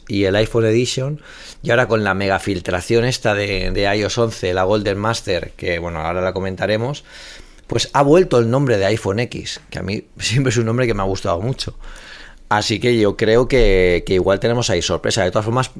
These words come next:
puede ser que no sea la versión final y que simplemente sea un troleo de alguien de dentro de Apple, que también puede ser, ¿eh? Que, que, que podría llegar a pasar. Pero, pero bueno, por lo menos da pistas ahí un poco.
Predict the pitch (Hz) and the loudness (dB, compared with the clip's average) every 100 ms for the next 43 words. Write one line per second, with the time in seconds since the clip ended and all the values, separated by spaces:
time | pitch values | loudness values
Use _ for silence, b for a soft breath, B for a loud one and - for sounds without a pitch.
0 | 95 90 82 113 - 110 95 98 90 87 | -10 -10 -2 0 2 0 -2 0 0 0
1 | 90 90 95 92 101 95 85 90 92 92 | -2 -4 -2 -2 -2 -4 -4 -2 -2 -2
2 | 92 98 90 80 78 78 B B - 113 | -2 0 2 0 -2 -6 B B -2 0
3 | 113 110 101 95 107 98 92 95 101 110 | 0 2 2 4 4 4 2 2 2 2
4 | 98 92 107 104 92 87 95 101 117 - | 0 0 0 0 2 0 0 -2 -4 -6
5 | B B B - - 95 80 104 131 95 | B B B -14 -8 -4 -2 0 2 2
6 | 76 101 82 101 82 80 80 76 78 80 | 0 -2 -2 -4 -6 -4 -4 -6 -8 -10
7 | 82 78 78 80 71 - 92 - 107 87 | -10 -10 -8 -12 -12 -14 -16 -6 -4 -2
8 | 82 92 120 117 90 78 73 90 76 - | -2 2 2 4 2 0 -4 -4 -4 -8
9 | B B B - - 131 113 104 95 92 | B B B -20 -2 2 4 4 4 4
10 | 90 85 80 76 - B - - 107 107 | 2 2 0 -4 -10 B -20 -2 2 4
11 | 95 92 92 107 113 - 104 98 - 90 | 2 0 0 0 0 -2 -4 -4 -2 0
12 | 90 80 80 76 95 | -2 -4 -8 -10 -12